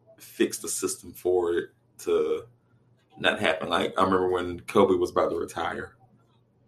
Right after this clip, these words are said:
I'm pretty sure that they could have fixed the system for this man to, like, play some more or whatever. Then it's, like, moments where I'm like,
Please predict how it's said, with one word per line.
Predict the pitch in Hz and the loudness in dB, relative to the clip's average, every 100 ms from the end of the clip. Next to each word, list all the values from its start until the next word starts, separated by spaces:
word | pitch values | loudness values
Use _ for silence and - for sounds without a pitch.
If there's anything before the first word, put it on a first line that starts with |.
| _ _ _ | _ _ _
I'm | - | 6
pretty | 123 101 | 6 8
sure | - 104 95 92 87 - _ _ _ _ _ _ _ _ | 6 8 8 8 6 0 _ _ _ _ _ _ _ _
that | 92 90 85 - | -4 0 -2 0
they | 87 | -2
could | - 95 90 | 2 2 2
have | 87 - | 0 -10
fixed | - 196 190 - | -2 0 0 -4
the | |
system | - - - - | -8 -6 -6 -12
for | - 87 | -6 -4
this | 85 | -4
man | 85 85 87 85 | -8 -14 -12 -12
to, | - 85 | -12 -10
like, | 82 85 - _ _ _ _ _ _ | -8 -10 -12 _ _ _ _ _ _
play | - 90 82 | 2 4 4
some | - 85 | 2 -6
more | 78 - - | -6 -6 -6
or | 76 | -4
whatever. | 69 - - - _ _ _ _ _ _ _ _ _ 101 | -4 -8 -12 -20 _ _ _ _ _ _ _ _ _ 6
Then | 110 | 8
it's, | 107 | 10
like, | 104 101 | 8 8
moments | 101 98 101 98 | 6 6 6 2
where | 95 | 0
I'm | 92 95 | 0 2
like, | 92 92 - | 2 2 0